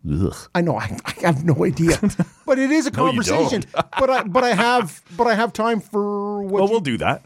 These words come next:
Speaker 2: what you've presented here.
Speaker 1: Yeah. Uh, so it, it's gonna be a round robin.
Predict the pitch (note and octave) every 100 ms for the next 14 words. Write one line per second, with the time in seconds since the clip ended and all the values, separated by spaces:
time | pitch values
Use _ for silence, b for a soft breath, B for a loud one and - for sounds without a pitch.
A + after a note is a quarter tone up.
0 | - G#3 A#3 A3+ A#3+ - G#3 D3+ A#3 A3+
1 | C3 D3+ - A2+ F2 _ _ _ _ -
2 | _ _ b b b b C#3 D3+ D#3+ D#3+
3 | E3 - - G3 D3 C#3 C3+ _ _ _
4 | _ _ _ _ D#3 D3+ D3 B2 - E3+
5 | D3+ C#3+ B2+ B2+ B2+ A2 F2+ D2 -